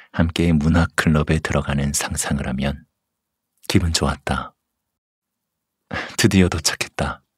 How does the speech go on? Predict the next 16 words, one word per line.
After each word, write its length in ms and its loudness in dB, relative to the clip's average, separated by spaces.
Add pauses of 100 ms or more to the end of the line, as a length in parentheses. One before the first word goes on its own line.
(840)
제로마이아와 880 4
콘레드가 640 4
테라스에 440 2
앉아 260 2
있는 240 0
게 100 0
보였다. 640 -4 (1200)
나는 300 6
오빠 200 2
쪽으로 400 2
몸을 340 2
기울여 640 -2 (320)
클렉슨을 720 0
빵빵 460 0
울렸다. 580 -6 (760)
그것은 540 0